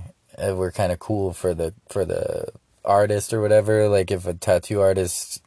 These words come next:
did three tattoos in a day, you keep all the money from the third tattoo. It's, like, a, called a hat trick, you know? Um, a-, at the end of the day, every day, we would shut down shop, uh, roll a blunt, and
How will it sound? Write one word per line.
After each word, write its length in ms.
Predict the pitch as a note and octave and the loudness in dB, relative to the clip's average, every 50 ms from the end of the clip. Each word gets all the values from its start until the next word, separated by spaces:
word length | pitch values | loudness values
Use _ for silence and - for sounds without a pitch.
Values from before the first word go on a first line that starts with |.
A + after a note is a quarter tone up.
| - G2+ | -12 -4
did 280 | A2 G#2 G2 F#2 F#2 | -2 -2 -2 -2 -2
three 180 | - A2 A2+ A2 | -2 -2 -2 2
tattoos 500 | - A2 G2 F#2+ F2+ - G#2 G2 F#2 F#2 | 4 6 6 6 4 2 -4 -2 -2 -2
in 140 | F#2 F2+ F2 | -4 -4 -4
a 60 | E2+ | -4
day, 280 | E2+ F#2 F2+ F2 F2 | -2 0 0 0 0
you 140 | F2 F2+ F#2 | -2 -4 -6
keep 260 | F2 - G#2 G2 F#2+ | -6 -8 -10 -4 2
all 140 | F#2+ F#2 F#2+ | 2 2 4
the 100 | F2+ F2 | 2 0
money 360 | D#2+ E2 E2+ F2 F2 F2 E2+ | -4 -2 -4 -4 -4 -6 -10
from 200 | E2 - F#2 F2+ | -8 -6 -6 -6
the 80 | E2+ E2 | -6 -10
third 340 | - - G2 F#2+ F#2+ F2 F2 | -6 -4 -2 -2 -2 -4 -4
tattoo. 680 | - - D#2+ - D#2 - - F#2+ F2 E2+ E2+ E2+ E2+ E2 | -6 -6 -6 -6 -8 -8 -8 -6 -4 -4 -4 -4 -6 -8
It's, 180 | E2 - - | -8 -6 -2
like, 220 | - F2 E2 - - | -2 -2 -2 -4 -6
a, 340 | F2 E2+ - - - F#2 _ _ _ _ _ _ _ _ _ | -6 -4 -4 -6 -8 -12 _ _ _ _ _ _ _ _ _
called 220 | - G#2+ G2 E2+ | 2 2 4 4
a 60 | E2+ | 2
hat 340 | - - - G2+ F2+ - - | -2 0 0 0 0 0 -4
trick, 460 | - - F2+ D2+ D2 - _ - _ _ _ _ | -8 -6 -4 -4 -4 -6 _ -18 _ _ _ _
you 100 | - F#2 | -6 -2
know? 260 | F#2 F2+ F#2 F#2+ F#2+ _ _ _ _ _ _ _ _ _ _ | 0 0 0 -2 -4 _ _ _ _ _ _ _ _ _ _
Um, 400 | - G#2+ G#2 G2 F#2+ F#2 F2+ F#2 | -4 -2 0 2 2 0 0 -2
a-, 140 | - - - _ _ _ _ _ - | -6 -8 -10 _ _ _ _ _ -4
at 140 | G#2 G2 | -4 -2
the 120 | G#2 A2 A2+ | 0 0 0
end 160 | A#2 A#2+ A#2 | 0 2 2
of 60 | A#2 | 2
the 100 | A2+ G#2+ | 0 0
day, 280 | G2+ G#2+ G#2+ G#2 G#2 G#2 | 2 2 4 6 6 6
every 240 | G#2 F#2+ G2+ G2 F#2+ | 4 4 2 -2 0
day, 520 | F2+ G2 F#2+ G2 F#2+ F#2 F#2 F#2 F#2 F#2 G2+ - _ | 2 2 2 4 4 2 0 0 -4 -6 -10 -12 _
we 360 | - F#2+ G2+ G2 F#2+ F#2 F#2 | -14 -10 -8 -6 -4 -2 -2
would 160 | F#2+ F#2 F2 - | -2 -4 -4 0
shut 220 | - A2+ G#2 F#2 | 2 2 2 2
down 240 | - G#2 G2 F#2+ F#2 | 2 2 2 2 0
shop, 440 | - - G2 F#2 F2+ F2+ F#2 F#2 - _ _ _ _ _ _ _ _ _ _ _ _ - | -2 0 2 2 2 2 0 -4 -8 _ _ _ _ _ _ _ _ _ _ _ _ -10
uh, 280 | - G2+ F#2 F2 E2+ F2 | -6 -4 -2 -2 -2 -4
roll 300 | F#2 A2 A#2 A2+ A2 G#2+ | 0 2 4 4 4 4
a 60 | G2+ | 2
blunt, 480 | F2+ F2+ F#2+ F#2 F2+ F2+ F2+ F2+ F2 - _ _ - - | 0 0 0 2 2 2 0 -2 -4 -8 _ _ -12 -6
and 640 | G2+ F#2+ F2+ F2 F2 F2 F2 F2 F2 E2+ F2 F2 | -4 -4 -2 -2 -2 -4 -4 -4 -4 -6 -6 -10